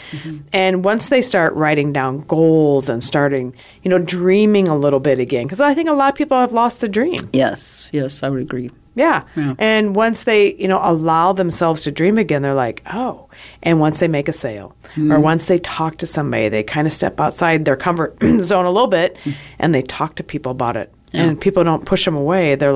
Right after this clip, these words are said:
Speaker 2: like, "Oh, this isn't so bad."
Speaker 1: Yeah, <laughs>
Speaker 2: 'Cause
Speaker 1: exactly.
Speaker 2: it can be scary out there, you know,
Speaker 1: It is.
Speaker 2: talking to,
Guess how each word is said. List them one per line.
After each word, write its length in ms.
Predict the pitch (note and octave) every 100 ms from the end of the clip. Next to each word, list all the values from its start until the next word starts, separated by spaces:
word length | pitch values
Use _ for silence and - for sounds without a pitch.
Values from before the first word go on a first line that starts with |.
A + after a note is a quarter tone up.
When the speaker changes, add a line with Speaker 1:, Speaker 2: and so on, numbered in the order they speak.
| C3+
Speaker 2:
like, 160 | C#3
"Oh, 240 | - C4 -
this 220 | E3 -
isn't 200 | F#3 A3
so 140 | -
bad." 240 | G#2+ - -
Speaker 1:
Yeah, 320 | A3+ G#3 - -
<laughs> 60 |
Speaker 2:
'Cause 160 | - A#3+
Speaker 1:
exactly. 840 | C#4+ A#3+ G#3 G#3+ G#3+ G#3+ - - G#3
Speaker 2:
it 260 | - G#4
can 180 | - A#4 A#4
be 100 | A4+
scary 460 | A4+ G4+ G4 F#4+
out 180 | D4+ C#4+
there, 140 | C#4+ C#4
you 120 | C#4
know, 260 | C4+ C#4+ D#4+
Speaker 1:
It 140 | A#3
is. 60 | D3+
Speaker 2:
talking 300 | A#3 C4+ C4
to, 380 | C#4+ C#4 C#4